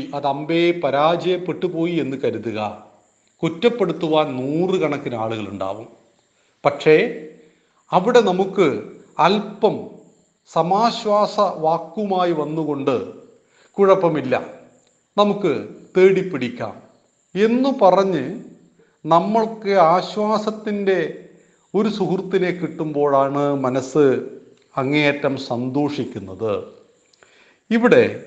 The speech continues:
ഒരു ചിത്രകാരൻ്റെ അനുഭവത്തെക്കുറിച്ച് പറയുന്നുണ്ട്. ഒരിക്കലൊരു ചിത്രകാരൻ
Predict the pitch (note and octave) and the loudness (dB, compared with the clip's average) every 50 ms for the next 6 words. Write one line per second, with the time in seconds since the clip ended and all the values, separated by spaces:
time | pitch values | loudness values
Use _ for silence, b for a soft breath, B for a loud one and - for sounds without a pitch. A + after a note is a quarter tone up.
0 | - - _ _ _ _ _ _ _ _ _ _ _ - F#3 F#3+ F#3+ F#3+ E3 - | -20 -20 _ _ _ _ _ _ _ _ _ _ _ -6 -4 -4 -4 -6 -8 -8
1 | F#3+ G3 G3 F3+ F#3 F3+ F3 E3+ F3 E3+ E3 E3 D#3+ D3+ D3 D3 D3 C#3 D3+ D#3 | -4 -4 -2 2 2 2 2 0 -2 -4 -2 0 0 0 0 -4 -4 -4 -4 -4
2 | D#3+ D#3+ D#3+ D#3 D3+ D3+ D3+ C3+ D3 D3 B2+ - A#2 A2+ A2 G2+ G#2 G2 F#2 G#2+ | -4 -6 -6 -8 -8 -8 -10 -12 -10 -8 -8 -6 -6 -6 -8 -10 -12 -12 -12 -12
3 | A#2 A#2 - - _ _ _ _ _ _ _ _ _ _ _ _ _ _ _ _ | -12 -14 -16 -20 _ _ _ _ _ _ _ _ _ _ _ _ _ _ _ _
4 | _ _ _ _ - C#3+ D#3 E3 E3+ F3 F#3 F3 E3+ E3 E3+ E3+ - - - C#3 | _ _ _ _ -4 0 2 2 2 2 4 2 4 2 2 0 -2 -4 -4 -2
5 | C#3 B2+ B2 A#2 G#2+ A2 | 0 2 2 2 0 -2